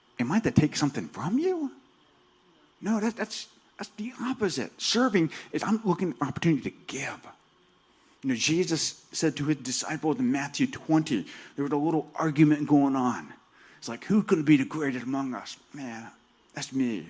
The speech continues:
"No, no, me, I'm gonna be the greatest." So you have this little, you know, inner conflict going on. So how did Jesus settle the dispute? He said, "The greatest among you will be a servant of all."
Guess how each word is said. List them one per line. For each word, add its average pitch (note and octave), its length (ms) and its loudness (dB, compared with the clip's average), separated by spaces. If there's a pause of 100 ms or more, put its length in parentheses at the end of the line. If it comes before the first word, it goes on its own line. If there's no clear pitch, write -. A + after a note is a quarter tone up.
(140)
"No, B3 180 -8
no, C4+ 240 -2
me, G#3+ 180 -2
I'm C4 280 -4
gonna G#3 160 -6
be F#3+ 100 -6
the E3+ 80 -6
greatest." C#3 540 -12 (500)
So - 100 -12
you E3+ 300 -2
have D#3 100 2
this D#3 140 -4
little, D#3 300 -2
you D#3 100 2
know, C3 140 2 (180)
inner F#3+ 160 0
conflict D#3+ 560 -4
going C3+ 220 0
on. C3 320 -4 (480)
So D#3+ 160 -4
how G#3 160 0
did G#3 160 2
Jesus F#3 520 -2 (320)
settle E3 560 -4
the D#3 120 2
dispute? D3+ 640 2 (540)
He F3+ 100 -4
said, E3+ 200 -2
"The C#3+ 60 -2
greatest E3+ 580 0
among E3+ 600 0
you A2 340 0 (140)
will D#3+ 120 2
be D#3 260 -4
a C#3 160 2
servant B2 800 -4
of D3 100 -10 (240)
all." G3 420 -4